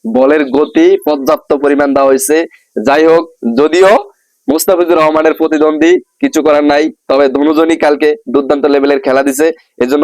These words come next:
দুজনকেই শুভকামনা রইল। লাস্ট পর্যন্ত দেখা হবে ফাইনালে, ফাইনালে ব্যান্ড হবে শুধু চেন্নাই সুপার কিংস। কালকে গুজরাট টাইটান্সকে দীপক সাহাল, মাতিসা পাতিরানা,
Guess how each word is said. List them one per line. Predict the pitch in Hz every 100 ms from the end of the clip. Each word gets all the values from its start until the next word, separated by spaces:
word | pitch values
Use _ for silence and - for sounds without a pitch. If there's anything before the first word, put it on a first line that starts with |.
| 143
দুজনকেই | 135 151 170 160 170 135 101 _ -
শুভকামনা | 143 147 143 147 139
রইল। | 135 143 160 - - _ -
লাস্ট | 123 165 - 170
পর্যন্ত | 175 143 175 156 160 139
দেখা | 139 151
হবে | 143 151 -
ফাইনালে, | 143 147 160 139 107 - _ _ _ _ _ -
ফাইনালে | 147 156 151 156 113
ব্যান্ড | 131 156 170 156
হবে | 143 151 156 143 - -
শুধু | 143 139 147 147 139 _ -
চেন্নাই | 139 143 143 135
সুপার | 135 143 135
কিংস। | 135 135 127 113 101 - _ _ _ -
কালকে | 131 131 131 113
গুজরাট | 151 147 131 143
টাইটান্সকে | 147 165 160 - 147 139 120 - _ 131
দীপক | 151 165 156 -
সাহাল, | 147 156 160 165 - _ _ _ _
মাতিসা | - 151 156 165 139
পাতিরানা, | 147 147 147